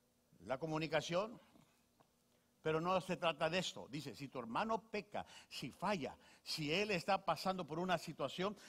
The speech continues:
entonces", dice la Biblia, "ve y repréndelo, exhórtalo". Pero dice, "¿a qué? A solas". Si no, si te escucha, ¿qué has pasado? Si él te logra escuchar,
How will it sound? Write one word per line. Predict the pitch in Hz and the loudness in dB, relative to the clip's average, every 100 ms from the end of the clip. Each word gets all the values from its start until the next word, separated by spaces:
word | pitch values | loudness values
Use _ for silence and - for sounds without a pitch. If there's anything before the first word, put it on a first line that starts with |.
| - | -8
entonces", | - 139 131 208 233 226 196 143 | -2 -2 0 0 0 0 0 -2
dice | 202 214 | -2 0
la | 190 | 2
Biblia, | 170 196 208 202 - - - - | 0 4 4 4 -2 -20 -20 -18
"ve | 117 190 208 214 | 2 4 6 4
y | 190 170 | 0 4
repréndelo, | 175 170 180 226 240 226 220 185 110 - - _ _ _ - _ | 2 4 4 6 4 4 4 4 0 -6 -20 _ _ _ -20 _
exhórtalo". | 170 156 - 220 233 226 165 110 - _ _ _ | 0 0 6 8 8 6 2 2 -8 _ _ _
Pero | - 170 165 | 0 4 4
dice, | 175 185 185 - | 2 2 2 4
"¿a | 135 | 2
qué? | - 135 - _ _ _ _ | 2 -2 -4 _ _ _ _
A | 139 - | -2 0
solas". | - 147 107 - - _ _ _ _ _ _ _ _ _ _ _ | 0 0 0 -8 -16 _ _ _ _ _ _ _ _ _ _ _
Si | - - 160 | -6 -2 2
no, | 165 247 269 160 | 8 8 8 0
si | - 202 | -2 0
te | 196 | 2
escucha, | 170 - 294 190 180 180 - - | 0 2 2 8 8 6 -2 0
¿qué | 240 | 4
has | 254 | 4
pasado? | - 208 165 | 4 4 4
Si | 139 202 | 4 6
él | 277 285 - | 6 6 2
te | 226 | 6
logra | 247 269 240 214 214 | 10 10 10 6 4
escuchar, | 208 202 170 165 | 0 -2 6 6